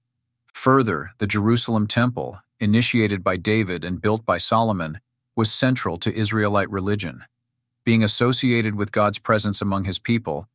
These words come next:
it was considered God's dwelling place. Besides Zion, the hill on which the temple was built was linked with the presence of God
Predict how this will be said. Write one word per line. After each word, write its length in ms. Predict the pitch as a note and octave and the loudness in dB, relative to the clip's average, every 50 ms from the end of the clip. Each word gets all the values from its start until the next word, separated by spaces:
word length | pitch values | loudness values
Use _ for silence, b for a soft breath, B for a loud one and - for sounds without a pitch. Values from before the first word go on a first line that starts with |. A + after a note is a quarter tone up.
| _ _ _ _ _ - | _ _ _ _ _ -6
it 60 | G#2+ | -4
was 180 | G2+ A2 G#2+ - | -2 -2 -2 -2
considered 520 | - G#2+ G2+ - - C3 A#2 A2+ G#2 G#2 | -2 -2 -2 0 0 0 0 0 0 0
God's 300 | - G#2 G2 G2 G2 - | 2 2 2 2 0 -2
dwelling 380 | - F#2 F#2 F#2+ G2 F2+ D2+ - | -4 -4 -2 -2 -2 -4 -6 -6
place. 400 | - - - - - - - - _ _ _ _ _ _ _ _ _ _ _ _ _ _ - | -8 -8 -8 -6 -6 -8 -8 -10 _ _ _ _ _ _ _ _ _ _ _ _ _ _ 0
Besides 580 | A#2 G#2+ - - B2+ A#2+ A#2 A2 G#2 - - - - | 0 2 2 2 2 2 2 2 0 -2 -6 -6 -6
Zion, 540 | G#2 G2+ A2 A2 B2 C3 A2+ E2+ D2 D2 - | -2 2 2 4 4 2 2 0 -2 -6 -8
the 100 | E2+ F#2 | -8 -4
hill 260 | F2+ A2+ A#2+ A#2 A2 | 0 2 2 2 2
on 140 | G#2 G#2 G#2 | 2 2 0
which 220 | G#2+ G#2+ - - | 0 -2 -2 -4
the 80 | - G2+ | -6 -4
temple 360 | - - A2 A2 A2 G#2+ F2+ | 0 0 0 0 0 -4 -4
was 160 | F#2 F2 - | -4 -6 -6
built 360 | - A#2 A#2+ A2+ G2+ G2 - - _ _ _ _ _ - | -2 0 0 0 0 -2 -6 -14 _ _ _ _ _ 0
was 180 | A2+ G2 - | 0 0 2
linked 340 | G2 G2 A2+ B2 C3 B2+ - | 2 4 4 4 4 2 0
with 160 | A#2 G#2+ A2 | -4 -4 -4
the 80 | - G2 | -6 -8
presence 540 | - - - A#2+ B2 B2 - B2+ A2 - - | -8 -2 0 2 2 2 2 0 -2 -2 -4
of 100 | F#2 G2 | -6 -4
God 440 | G#2+ G#2+ A#2 A2+ E2+ C#2+ - - | -2 -2 0 0 -2 -4 -6 -10